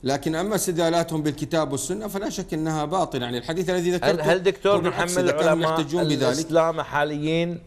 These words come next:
Speaker 2: عدم تخطيء هذه ال-، التراث اللي سميته الخاطئ قبل ما يستفحل الأمر؟ يعني ال-، الفترة الماضية ما قاعد نشوف علماء قاعد تخطئ،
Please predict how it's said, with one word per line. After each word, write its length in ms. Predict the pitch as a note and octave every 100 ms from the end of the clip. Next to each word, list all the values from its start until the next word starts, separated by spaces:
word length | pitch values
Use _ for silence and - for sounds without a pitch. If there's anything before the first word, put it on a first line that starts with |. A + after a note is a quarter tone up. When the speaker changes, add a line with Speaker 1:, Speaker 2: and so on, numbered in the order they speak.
| -
Speaker 2:
عدم 560 | - D3 D3+ D#3+ E3 D#3 - -
تخطيء 500 | C#3 - - D#3 -
هذه 560 | B2 A#2+ D3 C#3+ D3+ D3+
ال-، 280 | D3 D3 -
التراث 600 | B2+ B2 C#3 C3 C#3+ -
اللي 120 | C#3
سميته 380 | C3 C3+ D3 D3
الخاطئ 520 | C3+ D3 D3+ D#3+ C#3+ - - - - - -
قبل 300 | D#3 D#3+ D#3+
ما 160 | D3+
يستفحل 520 | D3 C3+ D#3+ D#3 - D3+
الأمر؟ 400 | A#2+ D3+ F3 C3+
يعني 300 | G#2 A#2+ B2+
ال-، 120 | F2
الفترة 560 | A2+ G#2+ - C3+ C#3
الماضية 420 | C#3 B2+ C#3 C#3+ D3
ما 200 | E3+ E3
قاعد 240 | C#3 B2
نشوف 480 | A#2+ - B2+ C3 -
علماء 480 | F#2 F2 B2 C#3+ A#2+
قاعد 260 | B2 A#2
تخطئ، 560 | - B2+ D#3+ - A#2+